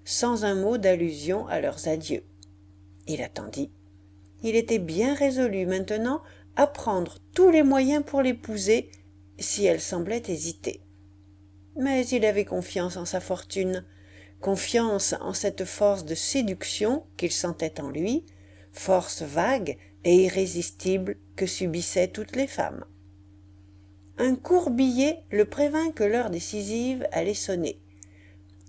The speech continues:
Je suis à Paris, venez me voir, Madeleine Forestier. » Rien de plus. Il l'avait reçue par le courrier de neuf heures. Il entrait chez elle à trois heures,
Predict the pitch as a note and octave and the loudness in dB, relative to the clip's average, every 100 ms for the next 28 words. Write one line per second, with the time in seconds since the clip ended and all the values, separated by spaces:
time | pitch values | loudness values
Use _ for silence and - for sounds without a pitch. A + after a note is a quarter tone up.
0 | - G3 F#3 G3+ - G#3 F#3+ G3+ G#3 G3 | -12 -6 -2 0 0 -4 2 4 4 2
1 | - G#3+ D4+ - - E3+ G#3+ G#3 F#3+ F3+ | 2 0 -2 -4 -10 -2 2 2 2 0
2 | D#3+ D#3+ E3 G3+ B3 - - - - G3 | -2 0 2 0 -2 -10 -20 -20 -6 -2
3 | A3 G#3+ A3+ B3 B3 C4+ C4 B3+ - - | 2 2 2 0 -2 0 0 0 -4 -4
4 | - - - - - - - - - - | -4 -8 -20 -20 -20 -20 -20 -20 -20 -20
5 | - - F4+ D#4 B3 - E3+ - - - | -4 4 8 8 6 0 -4 -4 -20 -20
6 | - - - - A#3 A3+ G#3+ G#3+ A3 A3 | -20 -20 -20 -6 -2 4 4 6 2 0
7 | - A3 G#3+ G3+ F3+ G3 F#3+ F#3+ F3+ E3+ | -2 0 2 2 0 -2 0 2 2 0
8 | E3 C#3 - - - - - - - - | -2 -2 -2 -2 -8 -20 -20 -20 -20 -20
9 | - - F#3 G3 A3 A3+ A3 G#3+ G3+ G3 | -20 -2 2 4 2 -2 0 0 4 6
10 | G3 F#3 - F3+ - G#3 G#3 F3+ F#3+ - | 6 6 0 -2 0 0 6 6 6 2